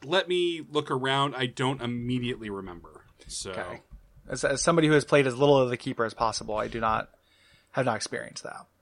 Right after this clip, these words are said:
Speaker 1: Uh,
Speaker 2: Um,
Speaker 1: well, there's apparently a bug where it, you can resurrect with half a soul heart <laughs> instead of a coin.
Speaker 2: Oh,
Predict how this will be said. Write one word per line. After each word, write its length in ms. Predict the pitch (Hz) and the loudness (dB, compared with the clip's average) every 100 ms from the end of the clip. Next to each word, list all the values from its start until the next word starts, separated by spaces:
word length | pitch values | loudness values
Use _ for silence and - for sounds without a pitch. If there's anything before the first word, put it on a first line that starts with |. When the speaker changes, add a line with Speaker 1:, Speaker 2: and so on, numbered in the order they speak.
| _ _ _ _ _ _ _ _ | _ _ _ _ _ _ _ _
Speaker 1:
Uh, 60 | 139 | -4
Speaker 2:
Um, 640 | 156 165 165 170 170 170 135 _ _ _ _ _ _ _ _ _ _ _ _ - - _ _ _ _ _ _ _ _ | 0 0 0 -4 -4 -6 -8 _ _ _ _ _ _ _ _ _ _ _ _ -20 -20 _ _ _ _ _ _ _ _
Speaker 1:
well, 120 | 160 | 2
there's 180 | 170 156 | 4 4
apparently 320 | 131 170 156 | 2 2 4
a 60 | 135 | 2
bug 440 | 104 139 143 131 | 2 6 8 6
where 220 | 113 117 107 | 0 -2 -2
it, 160 | 107 _ 120 | -6 _ -14
you 100 | 113 | -10
can 160 | 117 | -4
resurrect 400 | 117 123 123 117 | -2 -2 -2 -4
with 120 | 113 - | -6 -2
half 280 | 123 117 | -2 -2
a 40 | 113 | -4
soul 260 | - 117 113 | -2 -2 0
heart 280 | 110 101 | -2 -4
<laughs> 20 | 107 | -6
instead 340 | - - 147 | -6 0 0
of 100 | 104 | -2
a 40 | |
coin. 320 | - - 110 95 | -8 -8 -2 6
Speaker 2:
Oh, 200 | 233 | 8